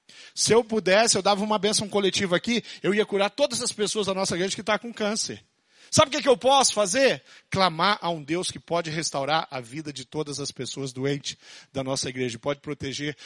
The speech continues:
toda a minha família, toda a minha igreja, a minha cidade do covid dezenove.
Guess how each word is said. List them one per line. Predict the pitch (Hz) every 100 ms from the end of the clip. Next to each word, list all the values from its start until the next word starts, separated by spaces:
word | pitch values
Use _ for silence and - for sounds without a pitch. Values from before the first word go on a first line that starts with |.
| - -
toda | 170 165
a | 151
minha | 170 170
família, | 156 143 175 160
toda | - 170 156
a |
minha | 165
igreja, | 160 156 160 170 143 - -
a | 170
minha | 180
cidade | 160 165 147 165 147
do | 160
covid | 202 180
dezenove. | 170 175 214 269 226 101